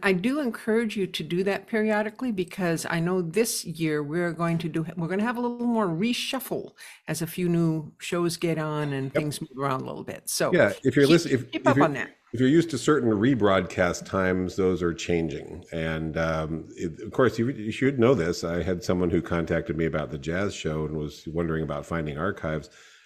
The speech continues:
Speaker 2: There's an R S S feed button you can click on for any show that's there, and it will download into your computer wherever you <laughs> have it set for that to happen. So you might wanna look that up first <laughs> and figure out where it's gonna go. But you can save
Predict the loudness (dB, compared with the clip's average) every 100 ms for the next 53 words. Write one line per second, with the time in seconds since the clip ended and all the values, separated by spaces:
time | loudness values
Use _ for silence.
0 | -4 0 0 2 2 6 4 6 4 2
1 | 0 0 0 -4 -4 -6 -4 -6 -2 -4
2 | -2 -8 -10 -12 0 2 2 4 4 4
3 | 2 0 0 0 -4 -14 _ _ _ _
4 | -4 2 4 4 4 4 6 6 6 4
5 | 2 0 -2 0 -2 0 2 4 4 4
6 | 4 4 6 8 6 4 0 2 4 6
7 | 4 4 4 4 4 0 2 2 4 6
8 | 4 6 6 6 4 2 4 4 2 -6
9 | -10 -6 4 4 6 6 6 6 8 8
10 | 8 6 2 6 6 6 2 -4 -4 2
11 | 4 4 4 4 4 4 4 6 6 4